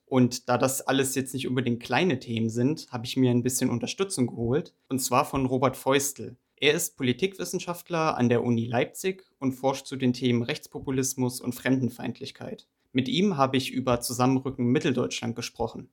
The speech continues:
Und als erstes habe ich ihn gefragt, warum sich Rechtsextreme denn überhaupt auf dem Land zusammenschließen.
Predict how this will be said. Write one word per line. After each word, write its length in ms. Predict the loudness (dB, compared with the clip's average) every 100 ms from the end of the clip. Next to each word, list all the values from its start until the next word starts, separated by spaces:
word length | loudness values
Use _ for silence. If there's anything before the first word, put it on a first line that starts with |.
| _
Und 180 | 0 0
als 160 | 0
erstes 380 | 0 0 0 -2
habe 140 | -2
ich 120 | -4 -2
ihn 120 | 0
gefragt, 640 | -2 0 0 0 -4 -14 -4
warum 280 | 0 2 2
sich 260 | 0 -2
Rechtsextreme 760 | -4 -4 -6 -6 -2 2 4 2
denn 120 | 0
überhaupt 440 | 0 0 -2 -4
auf 80 | -8
dem 160 | -4 -2
Land 280 | 0 -2 -4
zusammenschließen. 880 | -8 -4 -4 -4 -4 -4 -4 -8